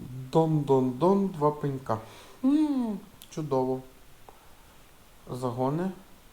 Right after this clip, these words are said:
П'ятнадцять. І на тобі рейд боса в кінці. <coughs> Вибачаюсь. Так, що ми можемо з цим рейд босом робити? Жовтий я якби прибирати не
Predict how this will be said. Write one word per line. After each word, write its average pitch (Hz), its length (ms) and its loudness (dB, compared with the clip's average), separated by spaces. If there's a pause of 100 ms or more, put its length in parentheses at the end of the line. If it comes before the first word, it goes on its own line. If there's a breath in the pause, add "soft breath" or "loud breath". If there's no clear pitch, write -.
П'ятнадцять. 139 760 0
І 113 60 -4
на 180 200 4
тобі 131 320 -2
рейд 127 360 -2
боса 120 300 -2
в - 100 -8
кінці. 110 480 -8 (1080 loud breath)
<coughs> - 60 8 (2250 loud breath)
Вибачаюсь. 160 720 0 (1700 loud breath)
Так, - 200 -2
що - 140 -4
ми 175 120 0
можемо 151 320 0
з - 60 -10
цим 143 200 -2
рейд 135 260 -2
босом 135 340 0
робити? 123 320 -4
Жовтий 160 420 -2
я 135 60 2
якби 131 280 -2
прибирати 131 640 -6
не 123 120 -4